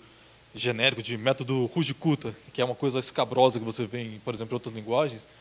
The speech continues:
Em Python é até bonito de ver, porque a coisa fica tudo tão clara, tão bem evidente, né? Então você vê essa questão da, o poder da, do alto nível da linguagem, que você trazer essa clareza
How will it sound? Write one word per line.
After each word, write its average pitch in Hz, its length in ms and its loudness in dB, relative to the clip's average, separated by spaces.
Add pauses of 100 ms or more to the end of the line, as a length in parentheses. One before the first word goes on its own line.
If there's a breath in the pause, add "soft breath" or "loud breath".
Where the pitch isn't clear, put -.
(380 soft breath)
Em 135 80 -6
Python 156 300 8
é - 0 -
até 180 180 6
bonito 156 400 2
de 127 120 -6
ver, 139 160 2
porque 139 180 -4
a 127 60 0
coisa 143 200 -2
fica 139 220 -6
tudo 156 180 -10
tão 180 140 2
clara, 143 340 6
tão 143 120 -4
bem 151 160 -2
evidente, 131 680 -2 (240)
né? 139 160 -6 (340 loud breath)
Então 135 120 -8
você 151 200 2
vê 147 120 2
essa 165 200 4
questão 160 320 -2
da, 143 400 8 (300)
o 135 60 -6
poder 151 400 4
da, 143 280 6
do 123 160 0
alto 165 240 6
nível 147 280 -2
da 139 100 2
linguagem, 123 580 2 (580 loud breath)
que 131 40 -2
você 131 280 2
trazer 147 560 6
essa 151 220 0
clareza 135 600 4